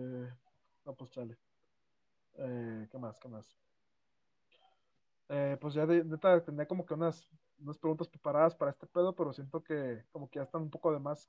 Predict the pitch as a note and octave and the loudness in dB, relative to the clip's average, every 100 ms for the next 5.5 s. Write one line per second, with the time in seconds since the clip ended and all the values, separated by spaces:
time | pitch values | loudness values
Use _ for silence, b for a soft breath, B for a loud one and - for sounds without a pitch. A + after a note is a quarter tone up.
0 | - C3+ C3+ C3 C3+ C3 C3+ C3+ C3+ D3 | -20 -18 -14 -12 -12 -10 -8 -6 -6 -6
1 | C#3+ E3+ D3+ C3 - C3 B2 B2+ - D3+ | -4 2 2 0 -6 -16 -16 -16 -8 -6
2 | C3+ A2 G#2 _ _ _ _ _ _ _ | -6 -8 -14 _ _ _ _ _ _ _
3 | _ _ - - F3+ D3+ B2 B2 - B2+ | _ _ -6 -2 -2 0 -2 -4 -8 -12
4 | A#2+ A#2+ - - B2+ C#3+ B2 C3 B2 B2 | -12 -12 -14 -14 -12 -10 -6 -6 -6 -10
5 | C3 - A#2+ A2 | -12 -12 -12 -12